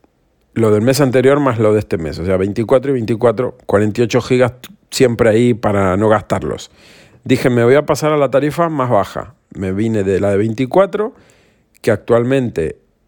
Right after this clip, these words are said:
en Finetwork no es, no existe, sí existe, perdón, estoy mintiendo. La que existe actualmente es de veinticuatro. O sea, está la de diez gigas, la de quince gigas, la de veinticuatro,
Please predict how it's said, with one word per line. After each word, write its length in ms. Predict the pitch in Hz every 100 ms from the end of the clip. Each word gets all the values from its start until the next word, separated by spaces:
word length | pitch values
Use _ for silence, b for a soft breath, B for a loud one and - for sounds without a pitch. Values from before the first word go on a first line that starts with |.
| -
en 680 | 92 92 90 90 87 82 80
Finetwork 680 | 78 113 131 120 92 80 -
no 220 | 98 107
es, 160 | 113 110
no 120 | 110
existe, 460 | 104 - 147 - -
sí 160 | -
existe, 440 | 143 - 131 120 92
perdón, 440 | 110 113 98 85 - - B B B -
estoy 220 | 107 135
mintiendo. 600 | 135 110 98 85 - - -
La 240 | 110 113
que 100 | 123
existe 400 | 123 - 175 -
actualmente 460 | 151 156 147 156 160
es 60 |
de 40 | 156
veinticuatro. 680 | 127 107 104 85 82 - - b b b b b -
O 40 |
sea, 80 | 117
está 200 | 107 123
la 140 | 117
de 200 | 101 104
diez 200 | 113 160
gigas, 680 | - 196 190 190 185 - - _
la 180 | - 104
de 220 | 104 104
quince 420 | - 175 185 165 165
gigas, 540 | - 185 175 170 156
la 120 | 98
de 120 | 98
veinticuatro, 840 | 98 110 120 117 160 156 - 156 147